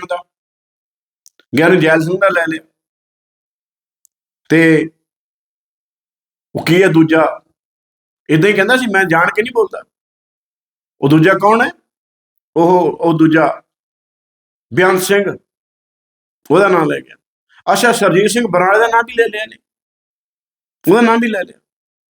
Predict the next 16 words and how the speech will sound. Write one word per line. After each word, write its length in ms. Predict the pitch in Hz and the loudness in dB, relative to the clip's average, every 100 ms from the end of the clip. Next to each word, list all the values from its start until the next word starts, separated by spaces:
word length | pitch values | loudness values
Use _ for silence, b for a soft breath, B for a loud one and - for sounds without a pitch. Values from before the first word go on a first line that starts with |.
| _ _ _ _ _ - | _ _ _ _ _ -4
ਜਿਹਨੂੰ 280 | 127 226 233 | 2 2 2
ਸਾਰੀ 400 | - 147 165 185 | 0 0 2 0
ਉਮਰ 180 | 185 | 0
ਖੁੱਡੇ 320 | - - 156 165 | -4 -4 0 2
ਲੈਣ 220 | 165 160 | 2 2
ਲਾ 120 | 156 | 0
ਕੇ 140 | 151 143 | 0 -4
ਰੱਖਿਆ 240 | - 131 | -6 -6
ਇਹਨਾਂ 160 | 143 147 | -6 -10
ਨੇ, 80 | _ _ _ _ - | _ _ _ _ -6
ਉਹਦਾ 180 | 143 190 | 0 2
ਨਾਂ 140 | 175 | 2
ਵੀ 100 | 151 | 0
ਇਹਨੇ 120 | 165 | -2
ਲੈ 160 | 156 135 | -4 -10
ਲਿਆ। 160 | 127 | -14